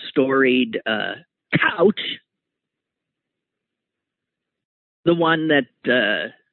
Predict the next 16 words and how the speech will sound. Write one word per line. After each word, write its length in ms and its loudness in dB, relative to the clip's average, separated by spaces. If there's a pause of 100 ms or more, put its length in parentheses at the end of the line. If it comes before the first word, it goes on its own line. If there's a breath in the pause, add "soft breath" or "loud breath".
(160)
the 180 0
dog 460 0
had 240 -6 (120)
put 220 -2 (380)
highlighter 840 -4
all 240 -6
over, 460 -4 (100)
the 140 -4
one 320 -2
that 160 -4
had 160 -4 (160)
seen 340 -2 (1160 loud breath)
a 100 0
lot 400 4
of 140 -4
action, 440 -6